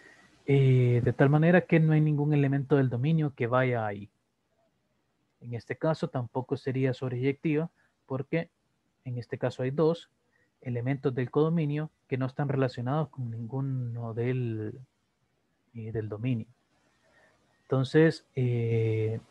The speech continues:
antes en la definición de función,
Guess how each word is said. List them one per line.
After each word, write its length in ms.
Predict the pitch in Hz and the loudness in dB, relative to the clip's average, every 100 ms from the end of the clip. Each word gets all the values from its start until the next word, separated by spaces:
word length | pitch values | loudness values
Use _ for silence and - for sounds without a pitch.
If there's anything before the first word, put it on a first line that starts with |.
| _ _ _ _ _ _ _ _ _ _ _ _ _ _ _ _ _ _ _ | _ _ _ _ _ _ _ _ _ _ _ _ _ _ _ _ _ _ _
antes 320 | 151 175 175 | 6 8 8
en 120 | 160 | 8
la 80 | 147 | 8
definición 500 | 135 127 131 120 156 | 6 6 2 4 6
de 100 | 151 | 6
función, 560 | 131 139 131 160 180 | 4 0 4 4 4